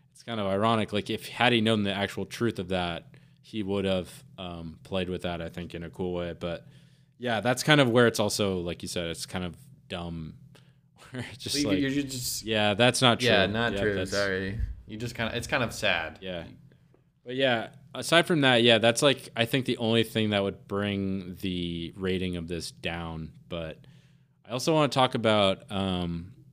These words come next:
Speaker 1: what's the, like, little guy who gets stranded in the
Speaker 2: Oh, Po,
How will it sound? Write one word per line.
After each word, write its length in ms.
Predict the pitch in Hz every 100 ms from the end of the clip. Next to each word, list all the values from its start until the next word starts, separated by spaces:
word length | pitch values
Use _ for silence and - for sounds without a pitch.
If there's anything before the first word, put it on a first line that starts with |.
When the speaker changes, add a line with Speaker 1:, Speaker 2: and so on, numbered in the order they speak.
| - _ _
Speaker 1:
what's 240 | - 120 -
the, 220 | 180 170
like, 280 | 139 113 107
little 560 | 107 107 107 104 98 -
guy 400 | 101 101 101 98
who 120 | 95
gets 200 | 98 90
stranded 560 | - 98 90 90 95 90
in 160 | 87
the 240 | 87 87 85
Speaker 2:
Oh, 240 | 117 120
Po, 580 | - - 117 113 113 110